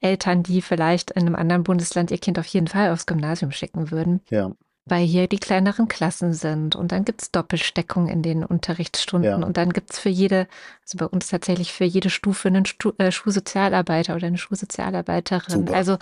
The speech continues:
Speaker 2: Ja.
Speaker 1: das ist einfach eine Ausstattung, wo natürlich auch die Voraussetzungen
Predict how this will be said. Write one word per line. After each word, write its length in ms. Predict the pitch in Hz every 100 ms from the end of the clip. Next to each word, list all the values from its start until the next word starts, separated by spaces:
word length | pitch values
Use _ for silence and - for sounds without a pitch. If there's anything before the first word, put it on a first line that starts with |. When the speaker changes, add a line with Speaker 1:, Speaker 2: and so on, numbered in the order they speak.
| -
Speaker 2:
Ja. 240 | 214 208 202
Speaker 1:
das 180 | 202 220
ist 140 | 214
einfach 260 | 196 190 -
eine 280 | 185 170 -
Ausstattung, 760 | 190 277 311 - 226 220 202 190
wo 140 | 190
natürlich 600 | 185 180 - 254 220 -
auch 140 | 160
die 100 | - 185
Voraussetzungen 1000 | 175 170 170 - 170 - 175 175 170